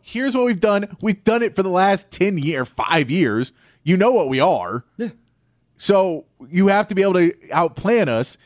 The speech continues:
Speaker 1: and hopefully Sark will come out and do as you said, spread the ball out, get it outside. I, I can't, I, I'm, I'm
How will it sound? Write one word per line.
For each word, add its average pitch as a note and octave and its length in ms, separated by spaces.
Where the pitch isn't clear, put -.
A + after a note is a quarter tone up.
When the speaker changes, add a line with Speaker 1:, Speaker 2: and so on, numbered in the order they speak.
Speaker 1:
and F#3 140
hopefully E3 720
Sark F3 340
will F#3 120
come F3+ 200
out C3 280
and D3+ 100
do D#3+ 160
as D3 80
you D#3 80
said, C3 380
spread D3+ 360
the G#3 60
ball D3+ 300
out, D3 280
get C#3 160
it F3 60
outside. C3+ 520
I, C3 160
I B2+ 140
can't, D3+ 400
I, C#3 220
I'm, C3 320
I'm B2 80